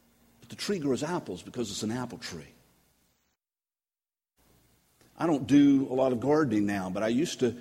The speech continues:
I used to do gardening, and, and it just, it was amazing. Every time you plant that seed, and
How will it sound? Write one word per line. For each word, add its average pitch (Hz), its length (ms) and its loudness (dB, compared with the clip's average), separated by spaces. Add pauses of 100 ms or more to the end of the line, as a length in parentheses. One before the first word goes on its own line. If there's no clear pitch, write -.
(180)
I 110 80 -6
used 165 280 -2
to 147 60 -12
do 135 120 2
gardening, 127 520 2
and, 123 340 -2
and 151 260 0
it 165 140 2
just, - 320 -4 (140)
it 170 100 -6
was 160 160 0
amazing. 170 420 0
Every 147 160 0
time 233 340 -6
you - 100 0
plant 151 340 -4
that - 140 -8
seed, 156 460 -4 (1600)
and 147 240 2